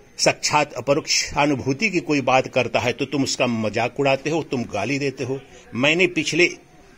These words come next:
चार पांच दिनों में जब एक ऐड डाला है, तो जिस जिस प्रकार की गालियां दी गई है, जिस प्रकार के अपशब्द कहे गए हैं, और सबको, ये मेरे लिए तो ज्ञान का विषय, जान रहा हूं कि तुम्हारा पतन कितना हुआ, कोई कर नहीं पाएगा।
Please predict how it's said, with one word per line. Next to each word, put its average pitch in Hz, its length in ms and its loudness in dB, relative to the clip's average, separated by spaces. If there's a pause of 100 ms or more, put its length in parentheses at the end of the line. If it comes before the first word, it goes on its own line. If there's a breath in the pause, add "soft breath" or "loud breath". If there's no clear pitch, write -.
चार 139 220 2
पांच 147 280 0
दिनों 143 280 0
में 139 140 2
जब 131 280 -2
एक 131 160 -4 (260)
ऐड 123 220 0
डाला 120 300 2
है, 113 180 0 (260 loud breath)
तो 151 80 0
जिस 135 300 -4
जिस 214 180 -4
प्रकार 170 380 -2
की 160 120 -6
गालियां 143 480 -2
दी 139 140 -6
गई 139 240 -4
है, 120 180 -4
जिस 151 240 0
प्रकार 156 400 0
के 151 440 0 (680 loud breath)
अपशब्द 165 500 0
कहे 170 300 0
गए 160 120 4
हैं, 151 60 4
और 151 80 -2
सबको, 160 320 0 (460)
ये 147 120 0
मेरे 151 220 0
लिए 151 140 -2
तो 151 180 -8 (1160)
ज्ञान 131 240 -8
का 151 120 -10
विषय, 143 320 -4
जान 143 220 -4
रहा 165 140 -4
हूं 160 100 -2
कि 170 120 -10
तुम्हारा 156 400 -10
पतन 170 140 -12
कितना 151 340 -12
हुआ, 139 160 -8 (200)
कोई 165 120 2
कर 160 260 -4
नहीं 180 160 -2
पाएगा। 185 420 -2